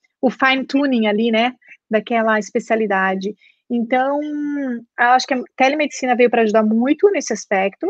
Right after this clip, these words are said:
pra você ajudar mais pacientes que não têm acesso, mesmo nos Estados Unidos, em tudo é a mesma coisa, né? Os, o interior sempre acaba ficando um pouquinho, é, sem especiali-, subespecialidades. É, então, a telemedicina veio pra ajudar, mas realmente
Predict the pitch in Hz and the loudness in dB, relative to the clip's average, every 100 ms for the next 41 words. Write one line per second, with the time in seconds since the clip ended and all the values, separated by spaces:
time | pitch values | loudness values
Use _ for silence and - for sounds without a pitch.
0 | 427 269 214 214 196 190 202 214 - 196 | -6 -8 -8 -6 -4 -2 -2 -4 -6 -10
1 | - 196 202 330 - - - - 214 208 | -6 -6 -4 -8 -14 -20 -20 -4 -2 0
2 | 226 247 220 226 226 - 220 233 - 427 | 0 2 2 0 -2 -2 2 2 0 -2
3 | 285 277 392 330 320 233 196 202 294 202 | 2 4 4 4 2 2 0 2 0 0
4 | 202 220 254 277 269 302 523 427 196 190 | 0 2 2 0 -2 -4 -2 0 0 0
5 | 202 220 - - _ _ - 208 214 214 | -4 -6 -14 -20 _ _ -2 2 2 2
6 | 226 226 226 214 240 269 294 285 277 277 | 2 4 6 6 4 2 -2 0 0 -2
7 | - 277 269 269 - 269 269 247 214 _ | -4 -6 -4 -6 -6 -6 -4 -4 -6 _
8 | _ _ _ - - 202 196 190 214 214 | _ _ _ -10 -2 2 2 0 0 0
9 | 214 214 208 202 - - 220 214 233 220 | 0 0 0 -2 -4 -2 -2 0 0 2
10 | 208 214 - - - - - - 220 214 | 2 -2 -10 -20 -20 -20 -12 2 4 6
11 | 214 214 233 254 254 254 240 226 269 285 | 6 6 4 4 4 4 2 2 0 0
12 | 294 277 247 208 190 - - 226 240 233 | 2 2 2 2 0 -2 -6 -2 0 0
13 | 254 254 247 254 - | 0 -2 -2 -4 -4